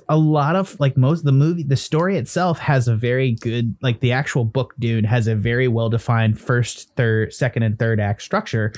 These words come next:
And the problem is that, is that there's not natural divides like Lord of the Rings or other places that kind of break it up and this sort of thing. So it is very difficult to take Dune and break it up. And a lot of directors have just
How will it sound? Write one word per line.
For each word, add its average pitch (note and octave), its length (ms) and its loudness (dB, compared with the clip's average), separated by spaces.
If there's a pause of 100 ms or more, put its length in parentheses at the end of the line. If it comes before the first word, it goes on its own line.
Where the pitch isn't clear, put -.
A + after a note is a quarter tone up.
(240)
And B2+ 100 2
the A#2 60 2
problem A3 340 2
is A#2 180 2
that, A2 240 0 (200)
is B2+ 140 0
that A#2+ 180 0
there's B2 180 0
not D3+ 280 2
natural C#3 520 2
divides C3 720 0
like A#2 160 -2
Lord B2 200 0
of A#2+ 60 2
the A2+ 60 0
Rings C3 340 2
or A#2+ 80 2
other D#3+ 200 0
places A2+ 520 -2
that G#2+ 200 -4
kind A#2+ 160 0
of G#2+ 160 -2
break A#2 200 0
it A#2+ 60 0
up C#3+ 160 0
and G#2+ 100 -2
this G#2+ 120 -4
sort A2 120 -2
of G#2 80 -4
thing. A#2+ 200 0
So A#2 100 -4
it A2+ 60 0
is A2 80 0
very C#3+ 300 0 (180)
difficult C3 600 -4 (280)
to A2+ 100 -4
take F#3 340 -2
Dune G#2 280 0
and A2+ 160 2
break A#2+ 240 0
it A#2 80 0
up. A2+ 320 -2
And A2+ 240 0 (340)
a G#2 60 -8
lot B2 220 0
of F3 80 2
directors E3 420 2
have B2+ 320 0
just - 200 -2